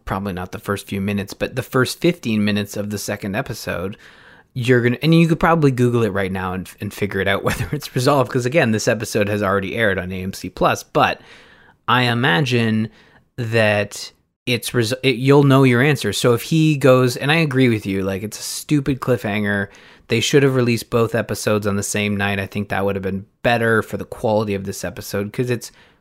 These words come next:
two stories that are told at the same time.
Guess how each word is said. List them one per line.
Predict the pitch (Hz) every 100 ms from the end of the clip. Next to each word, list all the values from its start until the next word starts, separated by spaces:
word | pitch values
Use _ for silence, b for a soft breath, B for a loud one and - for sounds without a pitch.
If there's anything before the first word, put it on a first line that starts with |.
| _
two | - 208
stories | 185 - 156 143 120 110 104 b b b b _ _ _
that | 127 120 113
are | 113
told | 110 - 151 135 131 120 -
at | 110
the |
same | 110 - 117 110
time. | - 120 104 98 101